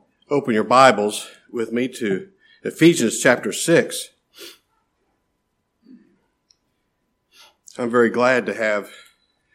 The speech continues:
Eric and Tara's class, uh, out here with us this morning. I asked that they come out to the, so, uh, we could all be together and look at this subject of children and fathers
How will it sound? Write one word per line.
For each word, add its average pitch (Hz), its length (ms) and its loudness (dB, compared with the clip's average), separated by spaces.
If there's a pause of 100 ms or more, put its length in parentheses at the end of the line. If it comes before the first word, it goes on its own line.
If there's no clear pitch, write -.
Eric 120 360 -2
and 92 160 -8
Tara's 120 360 -2
class, 104 580 -6 (1120)
uh, 107 40 -8
out 104 300 -4
here 101 340 -2 (140)
with 127 220 0
us 104 140 -2
this - 180 -10
morning. 104 240 0
I 113 140 2
asked 117 200 0
that 110 120 -10
they 107 120 -2
come 104 240 -6
out 113 360 0
to 90 300 -8 (160)
the, 90 200 -16 (440)
so, 92 440 -12
uh, 82 220 -18 (840)
we 120 120 2
could 123 120 4
all 135 160 8
be 117 160 2
together 107 400 0
and 104 100 -4
look 110 140 -4
at - 100 -14
this 110 180 -4
subject 113 460 -4
of - 80 -18
children 131 400 2
and 87 180 -6
fathers 123 600 -2